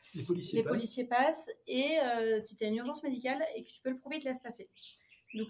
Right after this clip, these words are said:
Speaker 2: nous, on, je contacte, euh, différents proches médecins, et je leur demande de me faire un faux certificat médical.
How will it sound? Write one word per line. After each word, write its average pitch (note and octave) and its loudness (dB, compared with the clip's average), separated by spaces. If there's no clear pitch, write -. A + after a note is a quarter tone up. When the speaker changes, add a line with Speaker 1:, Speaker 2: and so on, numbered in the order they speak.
Speaker 2:
nous, C4+ 4
on, A3 0
je G3+ -6
contacte, A#3+ -4
euh, G#3 4
différents G#3 -2
proches A3+ -2
médecins, G3+ -4
et A3 -2
je G#3+ 2
leur A3 6
demande C4+ 2
de C4+ 2
me B3 -4
faire A3 0
un G#3 0
faux C#4 -2
certificat B3+ -2
médical. G#3 0